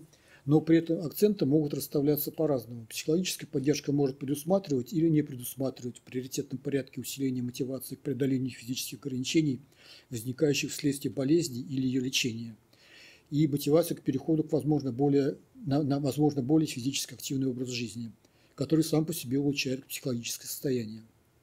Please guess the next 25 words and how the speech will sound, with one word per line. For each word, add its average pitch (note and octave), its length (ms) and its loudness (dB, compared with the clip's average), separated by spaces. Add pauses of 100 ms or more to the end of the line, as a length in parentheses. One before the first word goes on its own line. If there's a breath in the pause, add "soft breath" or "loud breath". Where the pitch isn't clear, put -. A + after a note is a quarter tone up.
(400)
Комплексы E3 440 4
лечебной D3+ 340 4
физкультуры E3 580 2
разрабатываются C3 720 0
в - 60 -16
первую D3 300 2
очередь C#3+ 300 0
для C3 160 -2
преодоления C#3+ 640 2 (540 loud breath)
специфических - 720 -4
физических - 600 -4
ограничений, C3 560 0
зависящих C#3 560 -2
от - 80 -8
лока-, C#3 200 -6
от C#3 220 -8
локализации D3 880 0
опухоли D3+ 440 0
и C#3+ 200 0
проведённой C#3+ 500 0
хирургической C3 560 -4
операции. B2 420 -4
С - 80 -14
одной D3 240 -2
стороны, D#3 480 0